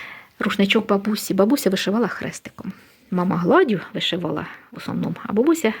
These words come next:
хрестиком. Як бачите, кольори вже такі тьмяні зробилися, але, е, не менш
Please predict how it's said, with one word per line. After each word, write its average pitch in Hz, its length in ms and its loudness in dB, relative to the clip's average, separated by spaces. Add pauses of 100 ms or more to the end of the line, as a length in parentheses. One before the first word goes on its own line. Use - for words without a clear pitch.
(100)
хрестиком. - 580 -6 (800)
Як 185 120 2
бачите, 190 340 0 (340)
кольори 196 400 2
вже 190 160 0
такі 190 300 -8
тьмяні 180 560 -2
зробилися, 254 880 0
але, 202 340 0 (220)
е, 180 140 -8 (680)
не 180 160 -2
менш 220 480 2